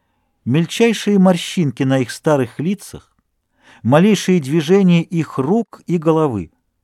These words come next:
Он знал даже и то, о чём они говорят каждый вечер, сидя за ужином друг против друга.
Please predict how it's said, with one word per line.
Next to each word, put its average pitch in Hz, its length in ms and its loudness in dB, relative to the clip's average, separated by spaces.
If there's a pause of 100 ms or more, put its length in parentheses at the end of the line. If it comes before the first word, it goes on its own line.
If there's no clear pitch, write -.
(1000)
Он 143 160 4
знал 175 260 4
даже 160 240 2
и 160 140 -4
то, 247 240 2
о 202 80 2
чём 196 200 4
они 190 160 4
говорят 196 480 2
каждый 143 380 -2
вечер, 151 380 -4 (120)
сидя 170 300 -4
за 120 200 0
ужином 127 380 0
друг 147 220 -4
против 147 320 -6
друга. 127 380 -6